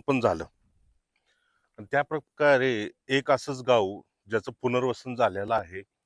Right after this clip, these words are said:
हे डिचोली. आणि ह्या डिचोली गावाला भेट देण्यासाठी आपण आज निघालेलो आहोत. त्या गावचं कशा प्रकारे पुनर्वसन केलं गेलं, हे ज-, आतापर्यंत आपण जी गावं दाखवली, ही दुर्गम भागात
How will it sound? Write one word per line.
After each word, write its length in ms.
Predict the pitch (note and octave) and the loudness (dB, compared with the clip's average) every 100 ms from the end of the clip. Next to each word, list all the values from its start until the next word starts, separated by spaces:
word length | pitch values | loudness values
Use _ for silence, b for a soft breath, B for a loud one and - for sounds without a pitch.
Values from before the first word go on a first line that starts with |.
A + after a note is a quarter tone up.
| _ - | _ -8
हे 40 | |
डिचोली. 480 | A2+ A2+ - G#2 F2 - _ _ _ - | -4 -4 -4 -6 -6 -14 _ _ _ -6
आणि 140 | A2 | -2
ह्या 100 | B2 | -2
डिचोली 380 | A#2+ A2+ D3 C#3+ | -4 -4 -2 0
गावाला 500 | C#3 B2+ A2 G#2+ G2+ - _ _ | 2 4 4 2 0 -2 _ _
भेट 240 | G#2 A2 | -8 -8
देण्यासाठी 480 | A2 A2 G#2+ G#2 A2 | -6 -8 -8 -8 -6
आपण 300 | G2 - G2 | -6 -6 -8
आज 160 | F#2+ F#2+ | -6 -6
निघालेलो 480 | A2 F#2+ F2+ F2 F2+ | -10 -8 -6 -8 -10
आहोत. 240 | F2 F2 _ _ b b b b _ | -12 -16 _ _ b b b b _
त्या 100 | A2+ | 0
गावचं 540 | A2+ B2+ A2+ C3 A2 G#2 _ _ _ _ _ _ - | 4 4 2 -4 -4 -4 _ _ _ _ _ _ -6
कशा 200 | A#2 D3+ | -6 -4
प्रकारे 340 | C#3+ D3+ C#3 - | -6 -4 -4 -4
पुनर्वसन 580 | - B2 B2+ B2+ B2+ | -6 -4 -4 -4 -8
केलं 380 | A#2+ - A#2 G#2 | -10 -4 -2 -2
गेलं, 220 | G2+ F#2+ G2+ - _ _ _ - | -4 -8 -10 -12 _ _ _ -8
हे 220 | A2+ A#2 A2 | -4 -4 -6
ज-, 160 | A2+ A#2 | -6 -6
आतापर्यंत 480 | A2 - C3+ D3+ D3 | -6 -4 0 0 2
आपण 280 | C3 D3+ C#3+ | 2 2 -2
जी 100 | D3 | 2
गावं 320 | D3 C3+ C3 | 6 6 8
दाखवली, 460 | C#3 - A2+ F#2+ F2 _ _ _ _ | 6 4 -4 -6 -10 _ _ _ _
ही 100 | - | -10
दुर्गम 420 | A#2 B2+ G#2+ B2+ | 0 0 2 0
भागात 400 | B2 A2+ F#2+ G2+ | 4 2 4 2